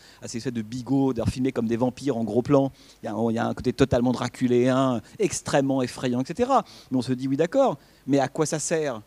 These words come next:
Cette espèce de conscience, cette clairvoyance-là, à quoi elle sert ? Et donc, à quoi elle sert ? Elle sert, lui,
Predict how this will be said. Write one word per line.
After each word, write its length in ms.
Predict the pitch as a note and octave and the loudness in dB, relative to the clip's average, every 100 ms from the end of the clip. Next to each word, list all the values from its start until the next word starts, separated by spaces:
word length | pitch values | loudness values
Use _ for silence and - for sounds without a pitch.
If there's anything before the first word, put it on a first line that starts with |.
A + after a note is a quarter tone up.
| _ _ - | _ _ -8
Cette 200 | C3+ C#3+ | -4 -4
espèce 280 | - E3 | -2 0
de 80 | C#3 | 0
conscience, 640 | C#3 D#3 D#3+ - F3 E3 | -2 -4 -6 -4 -2 -2
cette 180 | C#3 - | -6 -8
clairvoyance-là, 960 | - F3 C#3 D3+ C#3+ D3 C#3+ - D3+ D3 _ _ - | -4 -2 0 -2 0 -2 -4 -6 -4 -6 _ _ -14
à 80 | C3 | -4
quoi 220 | E3+ D3+ | 2 4
elle 100 | C#3+ | 2
sert ? 360 | - C#3 A2+ - _ - - - | -2 -4 -4 -12 _ -20 -16 -2
Et 80 | D3+ | 0
donc, 180 | F3+ | 0
à 80 | F#3 | 0
quoi 180 | - E3+ | 4 4
elle 80 | D3 | 4
sert ? 380 | - B3+ C4+ G#3 - - - | 4 6 6 0 -10 -12 -4
Elle 160 | E3 | -2
sert, 480 | - A3 G3+ F3+ D#3 | 0 2 2 2 -2
lui, 440 | D#3+ G3 A3+ G#3 | -2 4 4 4